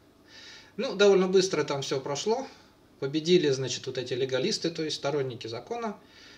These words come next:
Шестого октября тысяча восемьсот девяносто второго года Креспо вступил в Каракас во главе своей армии.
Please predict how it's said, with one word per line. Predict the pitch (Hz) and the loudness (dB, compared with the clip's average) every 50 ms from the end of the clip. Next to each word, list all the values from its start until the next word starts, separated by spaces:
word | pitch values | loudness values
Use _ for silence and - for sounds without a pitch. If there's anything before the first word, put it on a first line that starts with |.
| - - - | -20 -20 -10
Шестого | - - 143 - 202 185 170 147 | -8 -8 0 2 4 4 4 2
октября | 131 - - 156 - 196 202 208 214 202 | 0 -2 -4 -4 0 2 4 4 4 2
тысяча | - - 165 156 - 160 | 0 -2 -2 -2 -2 -2
восемьсот | 147 135 151 143 139 170 151 139 | -4 -4 -4 -4 -4 -4 -4 -4
девяносто | 139 139 139 131 - | -4 -6 -6 -6 -4
второго | - 135 139 135 135 147 | -4 -4 -2 -2 -2 -2
года | 180 220 190 156 | -2 0 0 0
Креспо | - - 151 143 - - - 156 135 | -2 -2 -4 -4 -4 -2 -4 -4 -4
вступил | - - 135 131 - 139 123 | -4 -6 -8 -6 -4 -4 -6
в | 117 | -4
Каракас | - 139 - 196 220 226 - 208 190 - - - - - - - - | -6 -4 -2 -2 -2 -2 -2 -4 -4 -4 -4 -6 -6 -10 -12 -16 -18
во | - 151 151 | -14 -12 -10
главе | 147 151 160 160 160 165 | -6 -6 -4 -4 -4 -4
своей | 156 - - 143 147 135 | -4 -4 -4 -4 -4 -4
армии. | 131 147 143 143 139 143 143 139 135 | -4 -4 -6 -6 -6 -8 -8 -10 -12